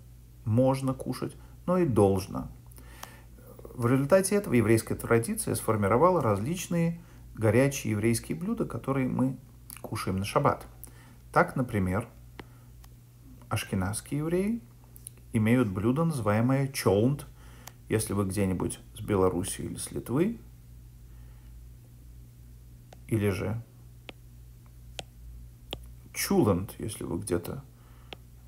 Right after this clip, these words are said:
с Украины или Венгрии, или даже шален, или шалент, или шалет, если вы с Центральной Европы.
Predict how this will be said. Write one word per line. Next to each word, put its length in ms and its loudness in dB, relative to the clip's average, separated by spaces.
с 140 -12
Украины 640 -2
или 160 -8
Венгрии, 580 0
или 160 2
даже 420 4
шален, 640 2
или 140 -2
шалент, 640 -2
или 200 -2
шалет, 760 -2
если 340 -2
вы 100 2
с 40 -2
Центральной 580 0
Европы. 400 -2